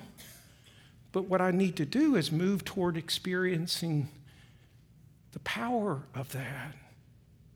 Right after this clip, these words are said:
Leave you with two verses that might help you toward that end. These were, in my childhood, some life verses, Proverbs three,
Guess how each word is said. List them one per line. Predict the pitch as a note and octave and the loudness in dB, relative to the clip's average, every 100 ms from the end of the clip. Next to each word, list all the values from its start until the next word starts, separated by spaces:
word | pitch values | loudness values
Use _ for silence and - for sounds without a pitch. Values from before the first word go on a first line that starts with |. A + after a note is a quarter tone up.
| - - - - - - - - | -20 -20 -20 -20 -20 -20 -20 -2
Leave | F3 A3 | 4 8
you | A3 | 8
with | G#3+ G#3 - - | 8 6 4 4
two | B3+ G#3 | 6 8
verses | E3+ D3 D3+ A#2+ | 6 6 2 0
that | E3+ | 2
might | D#3 C3 | 2 4
help | D#3 C#3+ D3 | 4 2 2
you | C#3+ | -6
toward | - C#3+ B2+ | -4 -4 -2
that | C3 | -4
end. | B2 B2+ A#2+ - - - - - - - - | -6 -8 -10 -14 -20 -20 -20 -20 -20 -20 0
These | A3 - | 2 6
were, | F3 D3 C3+ - - - - | 6 4 -2 -16 -20 -20 -6
in | E3+ | 2
my | D#3+ E3 | 4 4
childhood, | - E3+ D#3 D#3+ D3 - - | 6 6 6 4 0 -4 -2
some | - D3 | 0 4
life | C#3+ D#3 D3 - | 6 6 4 0
verses, | C#3 B2+ - - | -2 0 -2 -2
Proverbs | - D#3 D3 C3 - | 0 2 2 0 -2
three, | - D3+ C#3 | 0 0 0